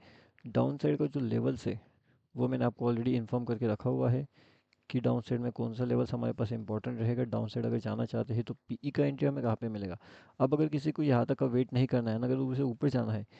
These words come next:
तो फिर थ्री हंड्रेड एटी फ़ाइव का एक important level रहेगा। अगर थ्री हंड्रेड एटी फ़ाइव से हमें rejection देखने मिलता है तो वहाँ पे हम छोटा सा stop loss, मतलब लगभग फ़िफ़्टीन से लेकर के twenty point,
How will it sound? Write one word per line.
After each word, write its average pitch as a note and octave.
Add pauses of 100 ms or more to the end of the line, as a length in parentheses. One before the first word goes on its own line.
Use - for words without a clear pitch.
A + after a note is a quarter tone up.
(220)
तो B2+
फिर C#3+
थ्री D#3+
हंड्रेड C#3+
एटी B2+
फ़ाइव B2+
का C3+
एक A#2+
important A2+
level G#2+
रहेगा। G2
अगर C3+
थ्री D#3
हंड्रेड D3
एटी C3+
फ़ाइव C3+
से C#3
हमें C3
rejection A#2
देखने A#2
मिलता A#2
है G#2 (400)
तो C#3+
वहाँ C3+
पे D#3
हम D#3+
छोटा D#3+
सा D#3+
stop B2
loss, A2
मतलब B2+
लगभग B2
फ़िफ़्टीन C3+
से C3+
लेकर B2
के B2+
twenty A#2+
point, B2+